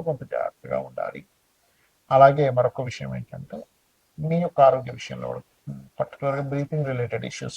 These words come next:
ఉండేటువంటి వారు చాలా జాగ్రత్తలు వహించాలి. అయితే ఈ గ్రహణ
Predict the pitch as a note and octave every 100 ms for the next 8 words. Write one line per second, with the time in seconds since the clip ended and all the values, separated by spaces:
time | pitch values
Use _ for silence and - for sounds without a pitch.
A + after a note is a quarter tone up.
0 | B1+ A#1+ B1 - - - - - _ -
1 | - - - - - - - - - -
2 | - _ - - _ - D3+ F#3 F3+ C3+
3 | C3 A#2+